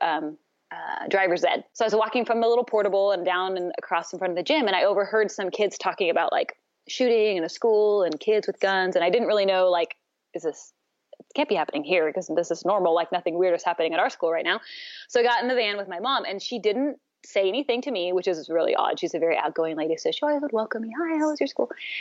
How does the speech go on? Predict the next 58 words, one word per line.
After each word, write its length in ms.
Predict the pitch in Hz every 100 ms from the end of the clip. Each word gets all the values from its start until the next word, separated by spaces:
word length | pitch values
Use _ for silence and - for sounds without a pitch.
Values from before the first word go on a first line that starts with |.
| -
And 100 | 190
she 80 | 233
had 120 | 196
the 60 | 185
radio 300 | 311 370 226
on, 240 | 175 165
which 120 | 170
she 120 | -
hardly 300 | 170 175 165
ever 180 | 170 175
did. 200 | 180 214
And 100 | 170
so 80 | 185
she 140 | -
just 160 | 208 190
literally 360 | 190 208 214 196
turned 300 | - 220 208
the 80 |
radio 280 | 190 185 185 -
up 160 | 160
when 120 | 185 170
I 80 |
got 140 | 170 151
in 40 |
the 60 | 170
car, 240 | - 175 262
and 140 | 185
I 60 | 180
started 300 | 190 165 170
hearing 280 | 202 196 170
about 280 | 156 160 160 - - - - - _
what 200 | 180 190
was 140 | - 185
going 300 | 185 170 185
on. 300 | 214 185 175
And 320 | - 170 160 -
I, 80 | 185
later 300 | 165 190 196
that 220 | 190 180
week 260 | 180 196 190
or 40 |
whatever, 280 | 190 190 185
going 240 | 170 165 147
to 60 |
youth 260 | 196 269 247
group. 300 | 269 254 247
And 160 | 165 - - - - 185
it 60 |
was 100 | 208
almost 300 | 220 247 269
like 160 | 285 -
the 60 |
whole 300 | 208 214 208
world 440 | 185 175 185 214 220
had 100 | 196
just, 180 | 185 -
like, 200 | 165 -
tilted 500 | 175 175 165 160